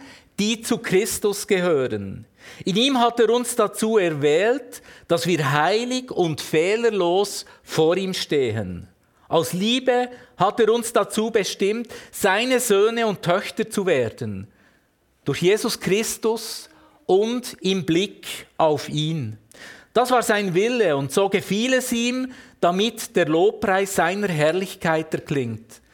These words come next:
Der Lobpreis der Gnade, die er uns erwiesen hat durch Jesus Christus, seinen geliebten Sohn. Durch dessen Blut sind wir erlöst.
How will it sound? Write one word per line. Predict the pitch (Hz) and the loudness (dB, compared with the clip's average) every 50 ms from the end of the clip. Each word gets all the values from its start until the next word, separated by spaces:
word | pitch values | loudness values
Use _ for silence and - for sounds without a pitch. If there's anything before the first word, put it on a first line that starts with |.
| - - - _ _ _ _ | -20 -20 -20 _ _ _ _
Der | - 135 | -2 0
Lobpreis | 135 156 175 196 202 202 - 208 196 190 196 208 202 - - - | 2 4 4 4 2 2 0 0 2 2 0 -2 -4 -8 -2 -2
der | 160 151 | -2 -2
Gnade, | 151 - 147 151 156 151 160 170 190 202 - 208 196 202 208 202 - - - - - _ _ _ | 0 -2 -2 0 2 2 4 2 0 2 0 0 0 0 -2 -6 -12 -20 -20 -20 -20 _ _ _
die | 160 175 175 | 0 2 4
er | 175 180 185 196 180 | 4 4 4 2 0
uns | 151 170 180 190 - | 0 -2 -2 -2 -2
erwiesen | 180 156 135 131 147 170 185 208 - - 208 196 180 | -2 -2 0 0 -2 -2 -2 -2 -2 -4 -4 -2 0
hat | 175 175 175 185 180 - - - - - | 2 2 2 0 -2 -8 -16 -18 -18 -4
durch | _ 160 156 139 - - | _ -2 0 0 -2 -2
Jesus | 135 139 156 175 175 - - 143 - - | 0 0 2 0 0 -2 -4 -4 -6 -6
Christus, | - 143 147 170 180 - - - - 170 165 165 - - - - - - - _ | -4 -2 -2 -2 -2 -4 -6 -4 -4 -4 -4 -4 -8 -14 -16 -18 -20 -20 -20 _
seinen | - - - 160 143 151 165 180 185 185 175 175 185 180 180 - - | -14 -2 0 2 2 2 0 0 -2 -2 -2 -2 -4 -6 -8 -4 0
geliebten | 170 160 147 139 147 151 156 156 - - 175 160 147 | 2 2 2 2 2 0 -2 -4 -4 -6 -4 -4 -4
Sohn. | - - 131 127 135 131 123 110 107 104 - _ _ - - - - - - - | -2 0 0 0 0 -2 -4 -8 -10 -12 -14 _ _ -20 -20 -18 -18 -20 -2 -2
Durch | 196 196 - | -2 -2 2
dessen | - 220 240 240 - 277 240 190 | 2 2 2 2 2 0 -2 0
Blut | 190 233 247 262 254 254 | 2 2 2 2 0 0
sind | - 226 214 202 160 | 0 0 0 0 0
wir | 175 202 196 185 | 0 0 2 2
erlöst. | 175 160 143 147 160 185 185 139 - - - - - - | 2 2 2 2 0 0 0 -2 -6 -8 -10 -10 -14 -16